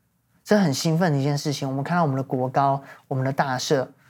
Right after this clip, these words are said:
我们 D camp 有很多分堂点跟母堂的大学生们，我们看到我们出去指堂每个团队，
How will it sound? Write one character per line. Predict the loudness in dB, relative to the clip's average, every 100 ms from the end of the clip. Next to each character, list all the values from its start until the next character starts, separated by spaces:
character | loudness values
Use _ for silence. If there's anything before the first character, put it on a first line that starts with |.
| -20 _ _ -2
我 | 0
们 | 2
D | 0 2
camp | 2 2
有 | 2
很 | 0
多 | 0
分 | 0 0
堂 | 0 0
点 | -2
跟 | 0
母 | 0 0
堂 | -4 -6
的 |
大 | -2 -2
学 | -2 -4
生 | -4 -4
们， | -4 -6 -12 _ -20 -20 -6
我 | -2
们 | 0
看 | 2
到 | 2
我 | 0
们 |
出 | 0 -2
去 | -2
指 | -4 -6
堂 | -6
每 | -4 -4
个 |
团 | -4 -6 0
队， | 0 -2